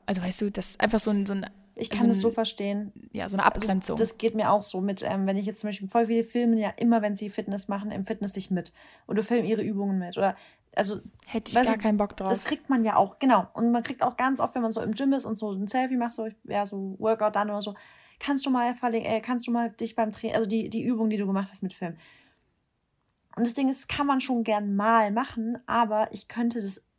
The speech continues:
Speaker 2: ich finde es so beeindruckend, wie manche anderen, was heißt beeindruckend? Das ist gar nicht mein Anspruch, weil es ist für mich so, ich liebe es manchmal einfach nur, den Kopf abzuschalten beim Fitness oder, also wenn ich, ich mache ja auch kein Gym-Training, so, ich mache ja auch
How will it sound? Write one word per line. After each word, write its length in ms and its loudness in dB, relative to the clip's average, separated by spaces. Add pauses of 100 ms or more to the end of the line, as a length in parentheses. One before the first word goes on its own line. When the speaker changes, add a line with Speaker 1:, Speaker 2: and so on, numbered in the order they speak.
(240)
Speaker 2:
ich 160 -10
finde 180 2
es 100 -6
so 80 -2
beeindruckend, 680 0
wie 40 -2
manche 360 -2
anderen, 460 2 (380)
was 100 0
heißt 140 -2
beeindruckend? 460 0
Das 120 -8
ist 140 -4
gar 120 4
nicht 120 -2
mein 120 -2
Anspruch, 480 -2
weil 320 0
es 120 -10
ist 120 -8
für 120 -4
mich 200 -2
so, 360 -2 (840)
ich 180 -6
liebe 400 4
es 200 -4
manchmal 340 -2
einfach 480 -4
nur, 400 0 (120)
den 100 -6
Kopf 400 -14 (240)
abzuschalten 800 -2
beim 200 -2
Fitness 420 -6
oder, 280 0
also 280 0
wenn 120 0
ich, 260 -4 (500)
ich 140 -14
mache 160 -4
ja 80 0
auch 140 2
kein 300 -6 (240)
Gym-Training, 720 0
so, 120 -8
ich 100 -8
mache 140 -6
ja 80 -4
auch 180 -2